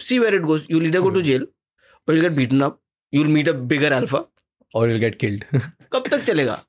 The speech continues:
Speaker 1: तो मैं इसीलिए, I don't take these things to heart, so to say। But, I mean, there is a heroism, no? मैं तो हीरो तो मैं बोल रहा हूँ कि अल्फा तो हर पिक्चर का हीरो होता है।
Speaker 2: Yeah।
Speaker 1: अब यही है कि आपने, इसने बात कह दी, नहीं तो जवान भी घुस गया,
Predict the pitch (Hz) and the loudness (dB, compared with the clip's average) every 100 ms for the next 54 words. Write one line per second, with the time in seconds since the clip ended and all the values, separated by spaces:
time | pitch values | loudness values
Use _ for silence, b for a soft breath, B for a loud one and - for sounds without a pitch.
0 | _ b b b - 254 262 - 285 269 | _ b b b -2 0 0 2 2 2
1 | 190 180 151 190 247 247 247 240 220 226 | 2 2 2 0 -2 0 0 0 -2 -2
2 | 208 220 214 202 175 - _ _ _ - | -4 -2 -2 -2 -4 -10 _ _ _ -6
3 | 127 135 135 - - - 160 151 123 131 | -2 -2 -4 -8 -10 -2 0 2 0 -6
4 | - _ _ _ 202 190 208 202 151 190 | -8 _ _ _ -4 -2 -2 -6 -2 0
5 | 180 180 226 233 165 180 220 208 190 240 | 2 2 2 2 2 2 2 0 -2 -2
6 | 214 170 135 147 190 220 220 214 214 226 | -2 -2 0 2 2 0 0 0 0 0
7 | 226 156 156 156 208 226 220 185 208 226 | 0 0 -2 -2 0 2 2 0 -2 -2
8 | 226 196 156 127 117 - _ 104 - - | 0 0 0 -2 -4 -12 _ -8 -6 -10
9 | _ _ _ _ 143 156 190 220 214 202 | _ _ _ _ -4 -2 0 -2 -2 -2
10 | 175 196 208 185 226 160 147 160 - 147 | -2 0 -2 0 -2 -2 -2 -4 -4 -2
11 | 123 104 143 190 170 170 190 214 233 208 | -2 -2 0 2 0 2 0 0 2 2
12 | 196 202 196 | 2 0 0